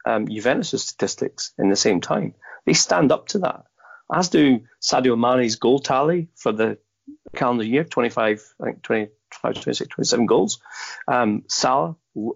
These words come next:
uh, likewise. It's just a machine. And, and, and this is, this is a team who have played more games this season than any other of their rivals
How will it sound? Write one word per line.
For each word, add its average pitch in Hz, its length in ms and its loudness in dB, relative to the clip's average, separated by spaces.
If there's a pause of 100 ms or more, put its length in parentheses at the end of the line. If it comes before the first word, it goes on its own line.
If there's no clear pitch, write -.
(120)
uh, 104 160 0
likewise. 139 760 -2 (600)
It's - 180 -10
just - 320 -4
a - 20 4
machine. 202 460 2 (680)
And, 175 240 0
and, 208 200 4
and 165 180 4
this 240 200 2
is, 120 460 0 (720)
this - 320 -2
is 277 100 0
a 208 60 2
team - 500 0 (300)
who 214 520 2 (640)
have 165 260 -4
played 165 440 0 (480)
more 180 280 4
games 160 680 -2 (300)
this 131 180 0
season 123 340 2
than 104 200 2
any 127 260 4
other 123 280 2 (560)
of 107 240 0
their 107 160 4
rivals 120 680 0